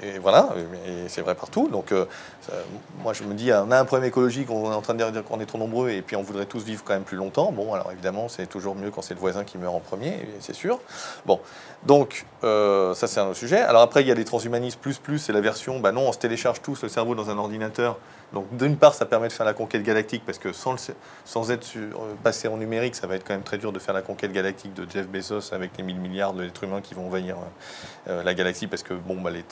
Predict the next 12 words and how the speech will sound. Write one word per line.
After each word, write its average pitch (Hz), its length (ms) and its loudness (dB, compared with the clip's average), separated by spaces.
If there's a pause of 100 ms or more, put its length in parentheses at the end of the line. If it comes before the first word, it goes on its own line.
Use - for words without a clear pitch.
(140)
les, 87 200 -4 (300)
les 95 120 -2
trajets, 110 520 6
euh, 92 220 -2 (480)
euh, 87 500 -4 (120)
disons, 95 360 -6
euh, 90 140 -6
d'une 98 200 -8
étoile 101 300 4
à 98 60 6
l'autre 113 180 2
sont - 60 -12